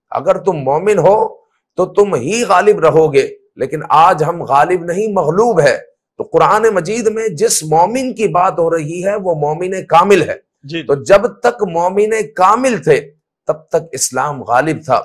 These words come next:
Speaker 2: जी।
Speaker 1: तो आज जरूरत है इस बात की कि हम मोमिन कामिल बने। तो इंशाअल्लाह जब मोमिन कामिल बनेंगे तो इस्लाम फिर गालिब होगा और कुफ्र मगलूब होगा।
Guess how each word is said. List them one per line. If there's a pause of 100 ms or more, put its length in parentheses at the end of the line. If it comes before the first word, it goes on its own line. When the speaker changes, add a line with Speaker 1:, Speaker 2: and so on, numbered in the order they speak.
(180)
Speaker 2:
जी।
Speaker 1:
तो
आज
जरूरत
है
इस
बात
की (400)
कि
हम
मोमिन
कामिल
बने।
तो
इंशाअल्लाह
जब
मोमिन
कामिल
बनेंगे (460)
तो
इस्लाम
फिर
गालिब
होगा (400)
और (140)
कुफ्र
मगलूब
होगा।